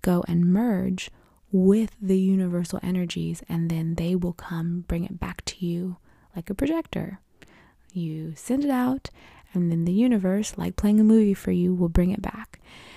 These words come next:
And like I said, write it down, check on it as the weeks go by, and see how it manifested or didn't, and that will also give you hints on what your particular gifts are, things that are easy for you, things that are more of a struggle for you, things that might take you a little bit longer to change or to make,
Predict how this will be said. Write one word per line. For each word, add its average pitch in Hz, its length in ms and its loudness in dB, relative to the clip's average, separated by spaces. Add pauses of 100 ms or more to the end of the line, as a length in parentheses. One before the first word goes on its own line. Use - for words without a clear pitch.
(240)
And 180 260 4
like 220 240 2
I 311 60 2
said, 202 360 -2
write 175 280 0
it 311 120 -2
down, 190 420 0 (200)
check 254 320 -2
on 180 180 0
it 196 160 -4
as 190 160 -4
the - 120 -2
weeks 202 260 0
go 175 180 -4
by, 180 360 -6 (1080)
and 196 120 4
see 214 240 0
how 202 180 2
it 208 80 -2
manifested 185 640 0
or 180 140 2
didn't, 175 340 -4
and 180 180 -2
that 185 140 -4
will 185 160 -2
also 180 320 -6
give 175 240 -6
you 175 280 -4 (440)
hints 202 400 0
on 180 160 2
what 180 160 0
your 180 260 2
particular 175 500 -6
gifts - 440 -8
are, 196 260 -4
things 175 200 -2
that 175 120 -6
are - 60 -6
easy 269 240 0
for 262 160 -4
you, 240 220 0
things 190 240 -6
that 190 100 -8
are - 20 -6
more 170 200 -4
of - 100 -14
a - 20 -14
struggle 180 320 -6
for - 160 -8
you, 180 160 -2
things 175 240 -4
that 180 100 -4
might 185 200 -6
take - 240 -8
you 180 80 -2
a - 20 -8
little 180 140 -4
bit 180 120 -4
longer 180 300 0
to 180 100 -2
change 175 300 -6
or 180 100 -4
to 175 80 -6
make, 180 400 -8